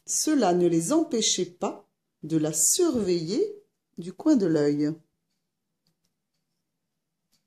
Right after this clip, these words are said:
Quand le printemps arriva,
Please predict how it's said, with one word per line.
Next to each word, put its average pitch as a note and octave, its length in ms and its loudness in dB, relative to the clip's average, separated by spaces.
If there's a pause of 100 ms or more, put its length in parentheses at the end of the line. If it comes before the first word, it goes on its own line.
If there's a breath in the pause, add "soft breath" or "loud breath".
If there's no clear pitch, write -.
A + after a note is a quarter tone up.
(760)
Quand A3 140 2
le G#3 140 10
printemps A#3+ 440 4
arriva, F#3 680 -2